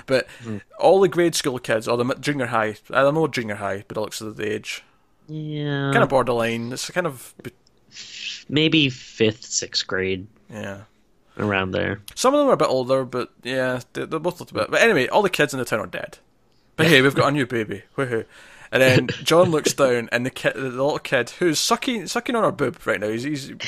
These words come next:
Speaker 1: being
Speaker 2: <laughs>
Speaker 1: breastfed,
Speaker 2: Yeah.
Speaker 1: has got black fingernails, which makes no goddamn sense.
Speaker 2: No.
Speaker 1: Like, I knew it was about to do it. I knew it was going to do this twist, because it just seemed
Speaker 2: Yeah.
Speaker 1: like the stupid thing to do. But
Speaker 2: Mm-hmm.
Speaker 1: why is the kid infected? She, she, the mum was never anywhere near the,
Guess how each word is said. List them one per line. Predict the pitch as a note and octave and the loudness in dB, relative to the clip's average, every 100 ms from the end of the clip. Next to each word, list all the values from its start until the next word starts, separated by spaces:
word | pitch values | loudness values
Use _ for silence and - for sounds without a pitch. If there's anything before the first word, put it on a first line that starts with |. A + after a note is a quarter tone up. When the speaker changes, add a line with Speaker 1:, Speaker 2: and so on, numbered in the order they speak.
| - | -6
Speaker 1:
being | - F#3+ | -2 0
Speaker 2:
<laughs> | |
Speaker 1:
breastfed, | C#3 B2 - - F#2+ - - - - _ _ - | 2 2 0 -4 -6 -12 -20 -20 -20 _ _ -6
Speaker 2:
Yeah. | B2+ - | -4 -4
Speaker 1:
has | C#3 | -4
got | D#3+ D3 | 0 0
black | C#3 C#3 A#2 | 2 -2 0
fingernails, | C#3 B2+ G#2+ G#2+ G#2 - - - - - - | -6 -4 -6 -4 -6 -6 -14 -20 -20 -12 -2
which | C#3 - | 0 2
makes | C#3+ C#3 D#3 | 0 0 2
no | F3+ F#3+ | 4 4
goddamn | B2 D#3+ D3+ B2+ B2 A#2+ | 2 4 4 4 -2 -2
sense. | - C3 G2+ G2 - - _ _ - | -2 -2 -2 -4 -12 -16 _ _ 0
Speaker 2:
No. | A#2 | 2
Speaker 1:
Like, | D#3+ | 4
I | E3 | 4
knew | F3+ | 4
it | B3+ | 2
was | B3+ | 4
about | F#3+ F#3 | 4 2
to | - | 0
do | C#3 D3 | 2 2
it. | - | 4
I | C#3 | 2
knew | C#3 C#3+ | 4 6
it | F#3 | 6
was | F#3 | 6
going | F3 D#3 | 2 0
to | |
do | C3+ C3+ | 0 -2
this | A#2+ - | -2 -2
twist, | C3+ F3 - - | -2 0 -2 -6
because | - B2 | -8 -6
it | A#2+ | -4
just | C3 | -4
seemed | A#2+ | -2
Speaker 2:
Yeah. | A2 | -2
Speaker 1:
like | F2+ | -2
the | |
stupid | - - C3 - | -4 -4 -8 -6
thing | B2 | -8
to | - A2 | -6 -4
do. | A2+ E3 - - _ - - | -2 -2 -8 -20 _ -20 0
But | F3 - | 2 2
Speaker 2:
Mm-hmm. | A#2 A2 - - | -2 -14 -10 0
Speaker 1:
why | G#4+ | 4
is | A4 F#4+ | 4 2
the | |
kid | - E4 - | -4 -4 -4
infected? | C4+ A3+ D3+ - C3 - - | 0 2 2 0 -10 -10 -10
She, | - E4+ F#4+ | -2 2 2
she, | - - D4 A4 | 0 0 2 2
the | D#4+ D#3+ G#3 | 0 -4 -4
mum | G3+ A#3 D#4 | 2 2 4
was | B3 D3+ | 2 2
never | D3 C3+ | 2 2
anywhere | B2+ B2 | 2 0
near | A#2+ | -2
the, | A#2+ | -4